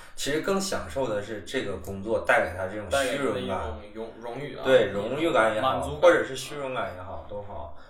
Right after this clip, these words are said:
Speaker 1: 包括那个刘闺女，就是最直接的一句话，就是“电影儿我都看好几遍了，没意思，我不想看。”
Speaker 2: 嗯。
Speaker 1: 但当你发现这，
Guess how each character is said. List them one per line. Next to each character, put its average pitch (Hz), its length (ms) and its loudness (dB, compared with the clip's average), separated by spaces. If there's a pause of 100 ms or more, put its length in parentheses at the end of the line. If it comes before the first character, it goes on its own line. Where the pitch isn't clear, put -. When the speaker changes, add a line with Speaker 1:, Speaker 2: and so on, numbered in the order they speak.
(100)
Speaker 1:
包 175 140 10
括 196 80 8
那 202 140 0
个 135 840 2
刘 131 200 -6
闺 156 220 -2
女， 151 180 -6
就 143 60 -6
是 143 120 -6
最 143 280 -6
直 123 160 -10
接 123 180 -6
的 117 80 -4
一 101 120 -6
句 95 60 -8
话， 95 200 -6
就 92 80 -8
是 98 80 -10
“电 135 160 0
影 113 80 -2
儿 104 140 -4
我 101 40 -6
都 92 100 -4
看 123 180 -8
好 113 160 0
几 104 60 -6
遍 113 180 -2
了， 85 80 -8
没 82 160 -6
意 98 120 -10
思， 92 120 -12
我 82 180 -10
不 82 100 -12
想 85 160 -8
看。” - 120 -12 (100)
Speaker 2:
嗯。 - 80 -14 (600)
Speaker 1:
但 185 140 12
当 190 220 10
你 156 40 0
发 156 220 4
现 165 380 2
这， 180 260 2